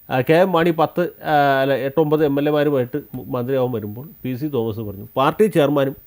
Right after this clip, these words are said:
ആ, മന്ത്രിയും ഒരാളാകുന്നത് ശരിയല്ല. അത് മാണിയുടെ തന്നെ പഴയ സിദ്ധാന്തമാണ്. കെ എം, ഈ സിദ്ധാന്തം ഉപയോഗിച്ചാണ് കെ എം ജോർജിനെ കെ എം മാണി തകർത്തത്. അതേ വാദം പി സി തോമസ് കെ എം മാണിക്കെതിരെ ഉന്നയിച്ചു.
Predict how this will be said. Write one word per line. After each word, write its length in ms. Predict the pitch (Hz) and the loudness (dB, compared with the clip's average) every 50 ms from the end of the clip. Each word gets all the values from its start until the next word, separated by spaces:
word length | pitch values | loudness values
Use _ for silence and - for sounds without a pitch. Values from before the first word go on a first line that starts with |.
| - - - - - _ _ _ _ _ _ _ _ _ _ _ _ - | -20 -20 -20 -20 -20 _ _ _ _ _ _ _ _ _ _ _ _ -10
ആ, 100 | 117 110 110 107 104 104 101 101 95 - _ _ _ _ _ _ _ _ _ _ _ _ _ _ _ - | -8 -6 -4 -4 -4 -4 -6 -6 -10 -14 _ _ _ _ _ _ _ _ _ _ _ _ _ _ _ -8
മന്ത്രിയും 440 | 147 135 131 127 127 135 135 135 139 - 117 | -4 -2 -2 -2 -2 -4 -4 -4 -6 -6 -6
ഒരാളാകുന്നത് 540 | 117 123 123 117 117 117 110 113 127 127 - - | -4 -4 -4 -4 -4 -4 -6 -6 -8 -10 -12 -14
ശരിയല്ല. 300 | - - - - - _ _ _ _ - - - - - 202 170 156 _ _ _ _ _ _ _ - 120 | -20 -20 -20 -20 -20 _ _ _ _ -20 -20 -20 -20 -20 -20 -20 -20 _ _ _ _ _ _ _ -8 -6
അത് 120 | 139 160 208 214 202 - - 180 | -2 0 0 -2 -2 -4 -2 2
മാണിയുടെ 380 | 180 180 196 214 226 240 226 233 240 | 6 8 8 10 10 8 8 8 6
തന്നെ 160 | 240 226 233 208 202 | 6 6 4 6 6
പഴയ 220 | 233 220 226 226 170 196 | 6 6 6 6 6 4
സിദ്ധാന്തമാണ്. 420 | 196 170 185 180 160 156 123 117 110 123 | 4 4 4 4 4 2 0 0 0 0
കെ 80 | 127 143 | 0 0
എം, 40 | 165 170 - 131 | 0 -2 -2 -2
ഈ 40 | 156 208 196 156 | -2 -2 -2 -2
സിദ്ധാന്തം 340 | 185 165 175 180 185 202 196 | -2 0 2 4 4 4 4
ഉപയോഗിച്ചാണ് 400 | 180 185 190 180 180 190 185 185 165 | 4 4 4 4 2 2 2 2 2
കെ 60 | 165 151 | 2 2
എം 80 | 160 175 180 175 | 2 2 2 0
ജോർജിനെ 340 | 175 170 160 165 165 170 170 160 | 0 0 0 -2 -2 -2 -2 0
കെ 80 | 165 147 151 | 0 0 0
എം 60 | 165 160 | 0 0
മാണി 180 | 151 151 151 - - _ _ _ - - _ _ _ _ _ - | -2 -2 -2 -6 -8 _ _ _ -20 -20 _ _ _ _ _ -2
തകർത്തത്. 460 | 127 127 131 120 107 - 101 - _ _ _ - - - 139 | 0 2 2 0 0 -2 -6 -8 _ _ _ -20 -12 -6 -4
അതേ 180 | 156 170 214 226 196 156 | -2 0 2 2 2 2
വാദം 260 | 135 135 135 151 156 156 - | 0 0 -2 -2 -4 -4 -4
പി 100 | 143 143 143 | -4 -4 -4
സി 60 | - 185 156 139 | -4 -4 -2 -2
തോമസ് 260 | 123 120 110 110 135 131 - | -2 -2 -2 -6 -6 -4 -2
കെ 60 | 147 160 | 0 0
എം 40 | 185 175 | 0 0
മാണിക്കെതിരെ 380 | 160 147 143 127 131 123 123 120 104 | -2 -2 -2 -2 -2 -4 -4 -6 -6
ഉന്നയിച്ചു. 280 | 90 - - - _ | -10 -12 -18 -20 _